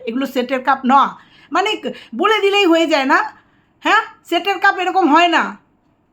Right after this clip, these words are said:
আর সেটের কাপ এরকম চারটে বিক্রি করে না। মানে, কি বলবো তোদের, না জানলে যা হয়। যাই হোক, বললো, "তুমি সেট আনতে পারলে না, সেটের ছটা।" বললো, "তাহলে এগুলো রেখে দিই, তাহলে ক-, কালকে গিয়ে পাল্টে নিয়ে আসবো, মানে,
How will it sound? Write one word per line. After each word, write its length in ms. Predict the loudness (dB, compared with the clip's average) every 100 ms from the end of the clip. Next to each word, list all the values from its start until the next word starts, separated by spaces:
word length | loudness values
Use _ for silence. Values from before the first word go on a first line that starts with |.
| _
আর 120 | -2
সেটের 380 | 0 0 0 0
কাপ 180 | 0 0
এরকম 220 | -2 -2
চারটে 360 | 0 -2 -2 -2
বিক্রি 320 | -2 0 0
করে 240 | 2 2
না। 280 | 0 -2 -10 _ _ _ _
মানে, 420 | -6 -2 0 -2 -4
কি 100 | -4
বলবো 440 | -2 0 0 0 -2
তোদের, 460 | -2 0 0 0
না 280 | 2 4 4
জানলে 340 | 2 2 0
যা 180 | 2 2
হয়। 160 | 2 0
যাই 240 | 0 2
হোক, 160 | -2 -4 -16 -8
বললো, 280 | -2 0 0
"তুমি 220 | -2 -6
সেট 280 | -2 -2 0
আনতে 240 | 0 -2 0
পারলে 280 | 2 2
না, 400 | 2 4 4 0
সেটের 380 | -4 -8 -8 -8
ছটা।" 440 | -4 0 0 0 -4 -14 -10
বললো, 160 | -6 -2
"তাহলে 220 | 0 0
এগুলো 220 | 0 0
রেখে 280 | 0 -2 0
দিই, 160 | 0 0 -6 -18 -6
তাহলে 260 | -4 -2
ক-, 200 | -4 -6 -4
কালকে 280 | -4 -4 -4
গিয়ে 180 | -2
পাল্টে 360 | 0 -2 -2 -4
নিয়ে 160 | -2 -2
আসবো, 240 | -6 -6
মানে, 300 | -2 -2 -4